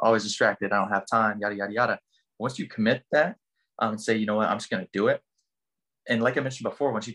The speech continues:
put that time, energy into something, you start investing more into it and get more passionate about it. So it's exactly what happened. And I was, like, looking up things of, like, "How can I improve to read? How can I, you know, you know, find these little strategies to remember more?" And it makes you so much more passionate about it.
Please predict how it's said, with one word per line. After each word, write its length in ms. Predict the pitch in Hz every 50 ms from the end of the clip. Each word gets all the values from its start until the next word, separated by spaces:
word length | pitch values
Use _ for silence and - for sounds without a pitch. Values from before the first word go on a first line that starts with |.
| - -
put 100 | - 95
that 160 | 95 - -
time, 460 | - - 110 110 120 123 127 135 - - _ _ _ _ _ _ _ -
energy 360 | 113 117 127 127 135 143 143
into 140 | 143 143 143
something, 480 | - 151 143 - - 165 160 165 170 - _ _ _ _ _ _ _ _ _ _ _ _
you 220 | - 117 117 117
start 320 | 113 - - 131 127 123 107
investing 380 | 113 104 104 104 - - 113
more 200 | 101 95 101 104
into 300 | 101 98 98 - - -
it 120 | 95 87 -
and 100 | 95 98
get 100 | 98 -
more 100 | 95 92
passionate 460 | - - 98 101 104 - - 98 95
about 200 | 92 90 90 87
it. 120 | 87 -
So 140 | - - 98
it's 180 | 98 - - -
exactly 320 | 101 - 107 107 - 104
what 140 | - - -
happened. 320 | 107 110 110 - 101 98
And 100 | 92 95
I 60 | 98 101
was, 160 | 98 98 -
like, 120 | 95 92 -
looking 280 | 104 107 107 - 110 107
up 120 | - - -
things 240 | 104 104 101 98 -
of, 60 | - -
like, 100 | 95 - -
"How 80 | 110 110
can 140 | - 110 107
I 100 | 98 92
improve 480 | 95 - - 143 139 131 120 - - -
to 100 | - 107
read? 280 | 101 95 90 90 - _ _ - - - _ _
How 100 | - 104
can 160 | 101 - 101 101
I, 240 | 95 95 92 92
you 120 | 90 98 101
know, 340 | 101 95 92 90 92 92 - _ _ _ _ _ _ _ -
you 80 | 113
know, 180 | 104 90 92 -
find 220 | - 113 120 143 165
these 140 | 156 131
little 160 | 135 143 127 120
strategies 720 | - - - 113 113 113 113 113 113 107 101 98 - -
to 200 | - - 101 95
remember 460 | 92 107 107 101 101 110 110 110 110 98
more?" 420 | 98 101 104 101 98 90 - - _ - - - _
And 80 | - 107
it 40 | 110
makes 180 | 123 123 -
you 80 | 120 113
so 140 | - 123 110
much 140 | 107 -
more 120 | - - -
passionate 380 | - 104 107 110 - - -
about 160 | - - - -
it. 100 | -